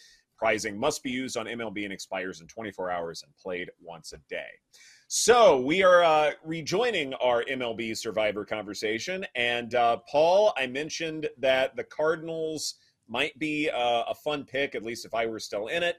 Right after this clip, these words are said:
I would probably go that route. What are you thinking now?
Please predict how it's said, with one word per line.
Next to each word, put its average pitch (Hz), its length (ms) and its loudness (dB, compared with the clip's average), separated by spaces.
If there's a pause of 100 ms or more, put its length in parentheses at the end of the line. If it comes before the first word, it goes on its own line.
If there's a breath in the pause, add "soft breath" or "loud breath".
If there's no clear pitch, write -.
I 107 140 -4
would 104 180 -10
probably 98 400 -6
go 165 220 0
that 165 200 2
route. 151 380 0 (380 soft breath)
What 123 800 -2
are 156 100 -2
you 147 160 -4
thinking 104 460 -12
now? - 1040 -20